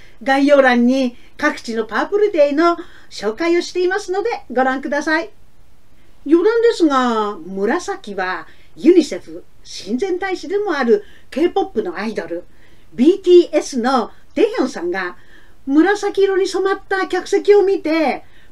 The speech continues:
「ボラヘ、紫するよ」という言葉を生み出しています。虹の最後の色である紫のように、相手を信じてお互いに末永く愛し合おう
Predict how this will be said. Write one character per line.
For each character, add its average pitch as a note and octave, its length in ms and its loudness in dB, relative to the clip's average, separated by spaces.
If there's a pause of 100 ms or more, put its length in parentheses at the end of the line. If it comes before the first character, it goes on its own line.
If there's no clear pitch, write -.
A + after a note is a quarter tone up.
(100)
「ボ C#4+ 180 4
ラ G#4 160 4
ヘ、 F4+ 340 -4 (360)
紫 A4 540 2
す G#4+ 100 0
る A4 80 6
よ」 G#4+ 60 8 (460)
と A#4+ 100 0
い F4+ 100 8
う D4+ 60 4
言 C4+ 240 -6
葉 B3+ 160 2
を - 100 -8 (160)
生 G#3+ 100 -2
み C4 120 2
出 C4 140 -2
し - 100 -16
て F#3+ 80 -6
い F3 60 -4
ま F#3+ 120 -8
す。 F3+ 260 -12 (1160)
虹 A#3+ 400 2
の B3+ 320 2
最 C4 300 -2
後 C#4+ 80 0
の B3+ 120 2
色 B3 240 0
で D4 140 -4
あ D#4+ 100 -2
る D4 140 -2
紫 C#4+ 560 -2
の C4+ 140 -2
よ E4+ 160 4
う E4+ 60 2
に、 B3+ 220 -2 (240)
相 - 160 -8
手 G#3 140 -6
を F#3 80 -8
信 C#4+ 240 -2
じ C4 140 -4
て A#3 240 0 (240)
お A#3 80 0
互 C4 340 4
い C4 40 0
に C#4 200 0
末 C#4+ 300 -2
永 A4 280 -2
く D#4 140 -4
愛 D#4+ 160 2
し G4+ 160 -2
合 G#4 40 2
お A4+ 280 -2
う A#4 60 -16